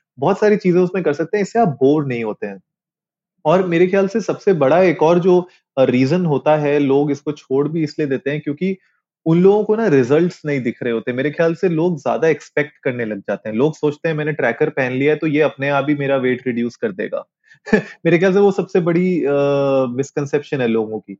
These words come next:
तो वो मेरे ख्याल से आपको अपने दिमाग से निकाल दो कि अगर आप ये सोच के फिटनेस ट्रैकर पहन रहे हो कि अब मैंने पहन लिया है इस ट्रैकर को तो भैया अभी अपने आप ही मेरा वेट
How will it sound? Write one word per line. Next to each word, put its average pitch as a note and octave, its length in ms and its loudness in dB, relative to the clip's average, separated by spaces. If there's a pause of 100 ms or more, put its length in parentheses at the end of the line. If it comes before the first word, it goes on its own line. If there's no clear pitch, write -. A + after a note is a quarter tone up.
(720)
तो E3+ 300 2
वो E3+ 260 4
मेरे G3 180 2
ख्याल F3 240 0
से F#3+ 180 0
आपको D3+ 400 2
अपने D#3+ 160 -6
दिमाग B2+ 280 -4
से - 140 -8
निकाल A#2+ 380 0
दो G#2 220 -6 (180)
कि B2+ 60 -2
अगर C3 220 0
आप C3+ 140 -2
ये C3 160 -2
सोच C#3+ 280 -6
के D3+ 120 -8
फिटनेस C#3 400 -10
ट्रैकर C3+ 280 -2
पहन B2+ 220 -4
रहे C#3 140 2
हो C#3+ 100 4
कि D3 240 0 (200)
अब B2+ 100 -2
मैंने C3+ 140 0
पहन A#2 260 -2
लिया C3+ 200 2
है D3+ 60 2
इस D3 140 -4
ट्रैकर C#3 260 2
को C#3+ 140 -4
तो C#3+ 120 -6
भैया C3+ 260 0
अभी D3 160 -2
अपने C3+ 260 -2
आप C3 120 -2
ही C#3 60 -4
मेरा C#3 200 0
वेट B2+ 240 0